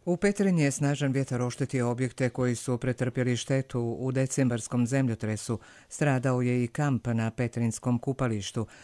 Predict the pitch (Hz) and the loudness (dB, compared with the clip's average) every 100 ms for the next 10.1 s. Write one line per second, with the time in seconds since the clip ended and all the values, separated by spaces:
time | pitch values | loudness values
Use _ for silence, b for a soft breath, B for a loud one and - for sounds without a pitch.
0 | B B 156 151 143 135 135 - 127 120 | B B 0 2 2 4 2 0 -2 0
1 | 120 127 120 123 - 127 - 135 131 151 | -2 -2 -2 -2 0 0 2 0 0 -2
2 | 143 120 127 117 110 123 127 131 135 107 | 0 -2 -2 -4 0 2 2 2 0 -2
3 | - 131 147 - 147 151 151 135 110 104 | -2 -4 -2 -2 -2 0 0 0 -2 -4
4 | 113 104 104 - 107 98 110 107 - 104 | -4 -4 -4 -4 -6 -4 -4 -4 -2 -4
5 | - B B B - 143 190 175 156 147 | -6 B B B -4 -2 0 0 2 2
6 | 143 127 120 113 127 120 110 - 113 131 | 2 2 0 -2 -2 -2 -4 -4 -2 -2
7 | 127 - 117 104 - 110 113 156 131 117 | -4 -2 0 -2 -4 -6 -2 0 2 2
8 | 113 110 104 110 120 120 127 120 - 117 | 0 0 -2 -4 -2 -2 -2 -2 -2 -4
9 | 117 117 - 113 107 117 123 143 120 98 | -4 -6 -4 -2 0 -2 -2 -2 -2 -2
10 | 98 | -6